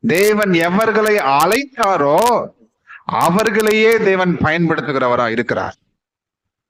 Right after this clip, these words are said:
ஒருவேளை நம்ம ஜனங்களுடைய பார்வையில தகுதியற்றவர்களா இருக்கலாம், ஒரு தாளந்தும் இல்லாதவர்களா இருக்கலாம்.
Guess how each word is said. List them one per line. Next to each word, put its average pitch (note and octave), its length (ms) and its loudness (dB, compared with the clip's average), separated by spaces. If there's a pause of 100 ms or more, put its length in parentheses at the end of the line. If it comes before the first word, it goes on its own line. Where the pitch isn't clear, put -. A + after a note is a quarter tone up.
(160)
ஒருவேளை A3+ 460 0
நம்ம G#3+ 580 0
ஜனங்களுடைய A3 680 0 (200)
பார்வையில A3+ 420 0 (140)
தகுதியற்றவர்களா A3 760 0
இருக்கலாம், G3 540 0 (600)
ஒரு G3+ 240 2
தாளந்தும் A#3 640 2
இல்லாதவர்களா A3+ 480 2
இருக்கலாம். F#3 540 0